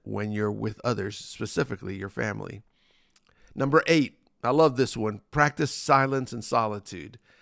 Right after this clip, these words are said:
Okay, I'm an introvert, so, uh, some may say, "Well, this comes more easily to you," and that may be true, but it also is something that I require. I, as an introvert,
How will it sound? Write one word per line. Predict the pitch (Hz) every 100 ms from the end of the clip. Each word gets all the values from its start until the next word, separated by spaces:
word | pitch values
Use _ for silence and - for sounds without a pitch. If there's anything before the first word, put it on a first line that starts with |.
| _ _ -
Okay, | 151 131 101 -
I'm | 139 156
an | 139
introvert, | 147 127 92 92 -
so, | - 131 113 110 - - - - -
uh, | - 113
some | - 156 147
may | 131
say, | - 131 131
"Well, | 131
this | 139 151
comes | - 135 107 - _ _ _ _ -
more | 131 131 127
easily | 147 143 113 113 120
to | -
you," | 123 120 117 135
and | 123
that | 127 139
may | 143
be | 123 120
true, | - 147 101 90
but | - 117 139 104 _ _ - _
it | - 123
also | 127 156 - 120 107 117 _ - - _ -
is | 113
something | - 123 110 110
that | 107 107
I | 110
require. | 104 95 113 120 107 87 -
I, | - 120 123 123 -
as | 113 110
an | 117
introvert, | 147 - 101 107 104